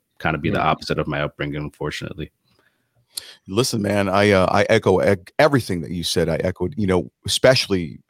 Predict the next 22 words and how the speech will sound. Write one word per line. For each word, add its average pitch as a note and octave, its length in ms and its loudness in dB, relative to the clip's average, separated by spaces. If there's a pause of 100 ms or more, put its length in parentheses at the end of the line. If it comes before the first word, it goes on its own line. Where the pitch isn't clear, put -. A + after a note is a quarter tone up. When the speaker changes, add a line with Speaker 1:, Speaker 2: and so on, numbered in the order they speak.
(200)
Speaker 2:
same F#2+ 320 -2
thing. B2+ 260 4
My F2 120 -12
parents D#2+ 320 -6
came E2+ 120 -4
in F2+ 140 -2
here, G#2+ 240 -2 (260)
no D#2 100 -8 (240)
money B2 260 4
in D#2 60 -4
their D#2 100 -2
pocket. D#2 300 -4
My G2+ 140 0
dad A2 380 4
borrowed A2 180 2
twenty D3 300 -4
dollars A#2 420 2 (760)
to G2+ 80 -10
get D#2+ 180 -6
to F2+ 100 -12
this F2 180 -10
country E2+ 460 -10